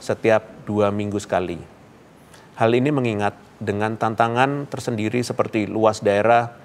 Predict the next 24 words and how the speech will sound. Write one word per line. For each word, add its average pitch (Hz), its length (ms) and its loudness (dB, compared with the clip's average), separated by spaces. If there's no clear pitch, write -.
dan 101 240 0
kapasitas 104 560 2
infrastruktur 139 720 0
kesehatan, 101 560 0
maka 113 240 0
diputuskan 113 640 -2
waktu 113 340 0
yang 101 80 -4
lebih 101 240 -4
panjang 110 480 2
untuk 123 300 0
mengamati 127 720 0
dampak 107 560 0
P 139 80 0
P 131 160 -4
K 123 160 4
M 127 160 -2
di 113 80 0
wilayah 104 640 0
non-Jawa 127 560 0
Bali 98 480 -2
dengan 120 320 0
pengendalian 101 560 0
kasus. - 480 -6